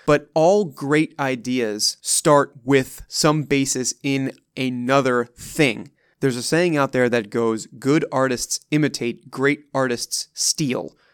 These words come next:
So just think about that. I'm not encouraging you to steal per se, but the idea of bringing treats from one country to another, that's not new. It's not stolen. Maybe it's borrowed, but it's embellished upon and made into something.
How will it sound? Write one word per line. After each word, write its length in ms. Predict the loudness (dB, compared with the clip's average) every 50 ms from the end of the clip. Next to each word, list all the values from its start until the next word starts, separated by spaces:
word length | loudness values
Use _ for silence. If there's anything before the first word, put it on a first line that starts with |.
| _ _ _ _ _ _ _
So 100 | -10 -4
just 180 | 0 2 2 2
think 140 | 4 4
about 200 | 2 2 2 0
that. 180 | -4 -4 -2 0
I'm 80 | 2 2
not 120 | 4 4
encouraging 460 | 2 0 0 0 -2 0 0 -2 -2
you 140 | -2 -2 -4
to 180 | -6 -8 -8 -4
steal 680 | -4 -4 -4 -4 -6 _ -4 -2 0 2 2 2 0 -4
per 180 | -8 -10 -8
se, 400 | -6 -4 -4 -4 -4 -8 -10 -12 _ -20 -20 _ _ _ _ _ _ _ _ _ -2
but 120 | 0 2
the 120 | 2 4 4
idea 360 | 4 4 2 2 2 2 2
of 80 | 2 2
bringing 300 | 0 0 0 0 -2 -2
treats 240 | -2 -2 -4 -2
from 200 | -2 -4 -4 -2
one 160 | 0 0 -2 -2
country 320 | -2 -6 -6 -6 -6 -8
to 160 | -6 -4 -4
another, 320 | -2 -2 -2 -2 -2 -2 -2
that's 200 | -4 -4 -2 0
not 200 | 0 0 0 0
new. 280 | 2 2 2 2 0 -2
It's 120 | -2 0
not 160 | 0 0 0
stolen. 640 | 0 -2 -2 0 0 2 2 0 0 -2 -6 -8 -10 _ _ _
Maybe 220 | 4 4 4 4 4
it's 120 | 0 -2
borrowed, 600 | -6 -2 2 4 4 4 4 4 2 0 -2 -4 -8 _ _ _ -2
but 160 | 0 0 0
it's 240 | -2 -4 -8 -12 -12 _ -6
embellished 600 | -6 -6 -2 0 2 2 4 4 2 0 0 -2
upon 420 | -4 -4 -4 -4 -4 -2 -4 -4 -6
and 180 | -8 -6 -4
made 200 | -2 -2 0 0
into 200 | -2 -2 -4 -6
something. 380 | -8 -10 -10 -12 -14 -16 -18